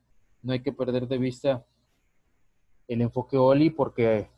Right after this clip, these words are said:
a raíz de eso les voy a poner una ca-, una tarea en Classroom. El esquema Oli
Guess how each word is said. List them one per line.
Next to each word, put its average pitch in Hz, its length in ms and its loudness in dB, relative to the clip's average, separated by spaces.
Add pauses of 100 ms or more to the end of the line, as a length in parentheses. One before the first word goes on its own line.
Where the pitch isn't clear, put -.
(800)
a 120 100 -8
raíz 120 300 -2
de 135 140 0
eso 135 200 -4
les 139 140 -2
voy 120 140 -4
a 120 60 -2
poner 117 260 -6
una 120 200 -6
ca-, 107 300 -8
una 139 160 -6
tarea 113 240 -4
en 117 80 -6
Classroom. 127 580 -2 (4000)
El 131 120 -4
esquema 180 400 2
Oli 185 460 2